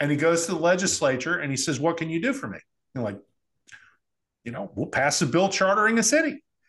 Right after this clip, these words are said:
And you, you, like, it's your city, right?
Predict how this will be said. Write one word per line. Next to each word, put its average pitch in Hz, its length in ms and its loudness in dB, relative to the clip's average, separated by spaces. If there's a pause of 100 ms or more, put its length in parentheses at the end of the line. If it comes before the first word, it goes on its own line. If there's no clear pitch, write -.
(360)
And 143 200 0
you, 165 100 4
you, 151 160 0
like, 143 220 0
it's - 160 -4
your 180 120 2
city, 277 300 -2 (640)
right? 160 320 -2